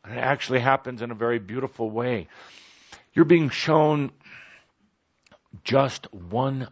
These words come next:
side a very, very beautiful process on earth right now.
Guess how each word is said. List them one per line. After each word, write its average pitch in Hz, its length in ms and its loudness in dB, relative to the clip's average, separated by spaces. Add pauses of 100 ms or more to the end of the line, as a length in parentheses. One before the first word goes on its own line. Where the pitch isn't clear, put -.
side 104 800 0 (1120)
a 120 60 -12
very, 107 260 -2
very 113 300 -2
beautiful 107 460 -4
process 107 640 -8
on 98 220 -6
earth 104 280 -4
right 98 200 -2
now. 98 360 -4